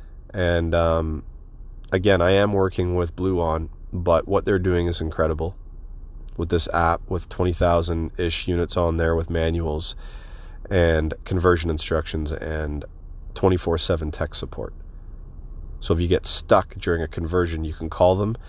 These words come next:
and they'll help you through it. So that's my, that's my thought here, guys. Have a plan and follow it through, because one day you might walk into the supplier, say, "I need some R twenty-two for that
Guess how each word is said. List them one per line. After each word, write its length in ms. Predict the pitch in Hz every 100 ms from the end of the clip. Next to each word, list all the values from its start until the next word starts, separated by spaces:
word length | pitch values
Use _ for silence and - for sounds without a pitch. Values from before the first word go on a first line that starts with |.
| - -
and 160 | 85
they'll 140 | 80 76
help 260 | 85 80
you 80 | -
through 280 | - 73 69
it. 120 | - - - - - - - - - - - - - - - - -
So 120 | - 92
that's 160 | 95
my, 160 | 107 95 -
that's 240 | 95 95
my 120 | 113
thought 340 | 92 95 87 73
here, 180 | 85 78
guys. 280 | 69 73
Have 160 | - 101
a 40 |
plan 380 | 98 104 95 107 - - - - - - - - - - -
and 140 | 85 -
follow 380 | 98 95 104
it 80 | 104
through, 400 | - 107 127 165 -
because 520 | 95 101 92 87 - - - -
one 320 | 80 104 151
day 100 | 127
you 140 | 110
might 240 | 98 113 -
walk 320 | 104 113 -
into 140 | 120
the 80 | 110
supplier, 680 | - 92 107 117 98 85 - - - - - - - - - -
say, 180 | -
"I 140 | 92 98
need 160 | 110
some 160 | - 104
R 140 | 101
twenty-two 640 | 98 110 107 98 123 123 101
for 100 | 95
that 240 | 92 87